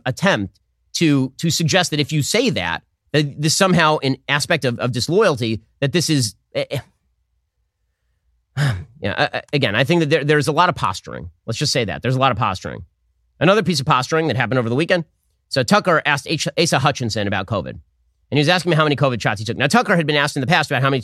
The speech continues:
shots he took, and he said, you know, "That's none of your business," which, by the way, is the proper response. None of your business is the proper response to "How many shots did you take?" because that is personal medical information, obviously.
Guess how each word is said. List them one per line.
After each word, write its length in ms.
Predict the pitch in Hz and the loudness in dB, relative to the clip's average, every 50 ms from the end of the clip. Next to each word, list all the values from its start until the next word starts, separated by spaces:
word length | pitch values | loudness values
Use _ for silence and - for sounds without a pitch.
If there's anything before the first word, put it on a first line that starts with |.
| - _ _ | -6 _ _
shots 240 | - 135 113 110 - | -4 -4 -2 0 -2
he 100 | 254 240 | -2 0
took, 300 | - 220 202 180 - 147 | 2 2 2 2 2 0
and 80 | 123 | -2
he 60 | 117 | -2
said, 280 | 107 - 139 127 123 131 - _ _ _ _ _ | 0 0 0 0 0 -2 -6 _ _ _ _ _
you 80 | 127 135 | 0 2
know, 200 | 127 113 - - _ _ | 2 2 0 -4 _ _
"That's 180 | 135 131 147 131 | -2 0 2 4
none 120 | 175 165 | 4 4
of 20 | 151 | 4
your 100 | 135 127 | 2 2
business," 320 | 147 139 104 95 80 - | 2 0 0 -2 -2 -2
which, 160 | 151 151 - - | -2 -4 0 2
by 120 | 202 226 | 2 2
the 60 | 226 | 4
way, 160 | 190 180 180 190 | 4 2 2 2
is 180 | 151 151 139 | 0 -2 -2
the 180 | 110 147 - - _ _ _ | -2 -2 -4 -6 _ _ _
proper 300 | - 180 180 - 151 139 | 2 2 2 4 2 0
response. 480 | 123 107 - 139 101 69 - - - | -2 0 0 -2 -2 -2 -6 -2 0
None 120 | 151 180 226 | 2 2 4
of 80 | 208 | 2
your 80 | 185 165 | 2 2
business 320 | 139 160 131 147 139 - - | 2 2 0 0 -2 -2 -4
is 160 | 151 147 113 | -4 -4 -4
the 60 | 127 | 0
proper 260 | - 143 135 127 - 120 | 2 2 2 2 0 -4
response 320 | 107 - 117 110 104 - | -4 -4 -4 -6 -4 -6
to 80 | - 113 | -4 -2
"How 100 | 131 127 | -2 0
many 140 | 123 120 | 0 -2
shots 240 | 101 - 117 104 - | -2 -2 -4 -4 -4
did 140 | - 110 90 | -6 -8 -6
you 60 | 107 | -2
take?" 200 | 113 175 196 165 | 0 0 0 0
because 180 | 123 92 - 98 | -4 -6 -6 -4
that 140 | 110 107 107 | -4 -4 -4
is 80 | - | -4
personal 340 | - - 151 135 - 131 131 | -4 -4 -4 -2 -2 -2 0
medical 320 | 120 120 113 113 - 110 | 0 0 -2 -2 -4 -4
information, 540 | 107 104 92 107 107 107 104 95 107 98 95 - _ _ _ _ _ _ - | -4 -4 -2 -2 -2 -2 -2 -2 -2 -4 -6 -8 _ _ _ _ _ _ 2
obviously. 580 | 156 147 139 113 101 90 - - 90 73 - | 4 4 4 2 0 -4 -4 -6 -6 -10 -12